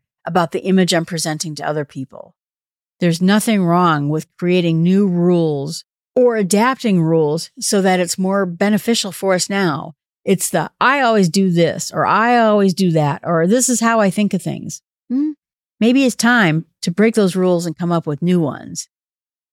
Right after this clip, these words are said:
And when he talks about engaging for life, that's, I think, the most important part. I see so many people, like I said, on autopilot. And so instead, we're going to go back. We're going to address those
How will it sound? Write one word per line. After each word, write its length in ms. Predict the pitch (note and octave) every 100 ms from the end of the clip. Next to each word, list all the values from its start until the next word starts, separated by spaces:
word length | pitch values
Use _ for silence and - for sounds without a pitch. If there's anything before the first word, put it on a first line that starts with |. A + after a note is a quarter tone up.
| _ _ _ _ _ _ _ _ _ _ _
And 140 | C4 C4
when 100 | C#4
he 60 |
talks 300 | B3+ C4 B3
about 240 | B3 A#3+ A3+
engaging 480 | F#3 F#3 F#3 G3+
for 120 | F3+ G3
life, 360 | F3 F#3+ F#3 -
that's, 260 | - - G3+
I 80 |
think, 280 | F3 F3 D#3+
the 60 | D#3+
most 320 | D#3 D#3+ -
important 440 | D#3 D#3 D3+ C#3+
part. 240 | - C#3+ -
I 60 | -
see 240 | - B3
so 160 | A3+ G#3
many 280 | F3+ F#3+
people, 380 | D#3 - G3 E3
like 180 | D3+ D#3+
I 40 |
said, 200 | F#3+ G3+
on 140 | G3+ - _ -
autopilot. 800 | B3 C#4+ G#3 E3 D3+ C#2 D#2+ - _ _ _ _ -
And 120 | F#3
so 240 | - G#3
instead, 540 | G3+ F#3+ - B3+ B3 G3+
we're 160 | G#3+
going 280 | A#3+ A#3 A3
to 100 | F#3+
go 320 | E3+ E3 G3+
back. 520 | F#3 F3+ F#3 G3 C#3+ - _ _ _ _ _ -
We're 160 | G3+
going 300 | G#3 A3 G#3
to 180 | F#3+ F#3
address 560 | D#3+ C#3+ D#3 E3+ G#3+ -
those 300 | G#3 F#3+